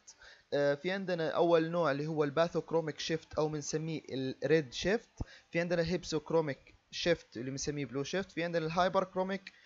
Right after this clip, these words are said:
وفي عندنا الهايبوكروميك. راح نبلش بأول واحد اللي هو الباثوكروميك شيفت.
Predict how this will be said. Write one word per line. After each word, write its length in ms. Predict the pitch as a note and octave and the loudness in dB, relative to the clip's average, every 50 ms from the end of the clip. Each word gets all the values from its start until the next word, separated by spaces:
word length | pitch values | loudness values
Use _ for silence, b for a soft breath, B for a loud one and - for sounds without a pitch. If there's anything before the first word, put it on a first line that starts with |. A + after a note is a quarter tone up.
| B B B | B B B
وفي 200 | - D#3 - E3+ | -6 -2 0 0
عندنا 260 | D#3+ E3+ D#3 D#3 D#3 | 0 2 0 0 0
الهايبوكروميك. 1120 | D#3 D3+ D3+ D#3 D3 C#3+ C#3+ B2+ D3+ D3 - - _ _ - C3 A2 G2 F#2+ F#2 - - - - - - - - - B B B B B B B | 0 -2 0 0 2 2 2 2 0 -2 -2 -6 _ _ -2 -2 -2 -2 -2 -6 -10 -12 -14 -14 -12 -14 -14 -16 -16 B B B B B B B
راح 120 | C3+ - E3 | -4 -2 0
نبلش 320 | F#3 A#3 A#3+ A3+ G3+ - | 2 4 4 4 2 0
بأول 320 | - C3 F#3+ G3 F#3 F3 E3+ | 2 4 4 6 6 4 6
واحد 320 | F3+ F#3+ F#3 - E3+ D3 | 4 4 4 2 -2 -2
اللي 180 | D#3 D#3 D#3+ D#3+ | -2 -4 -4 -2
هو 380 | F3+ E3+ E3 E3+ F3 F3 E3+ b b b b b _ | -2 0 4 4 4 4 4 b b b b b _
الباثوكروميك 920 | D3 C#3+ C3+ D3+ F3 F3 F3 - - - - - E3 E3 E3 E3 E3 D#3+ - | -2 -2 2 2 2 2 2 0 -2 -2 -2 0 -2 -2 0 -2 -4 -6 -6
شيفت. 520 | - - C3+ A2 - - _ _ - - | -4 -2 -2 -2 -2 -8 _ _ -18 -18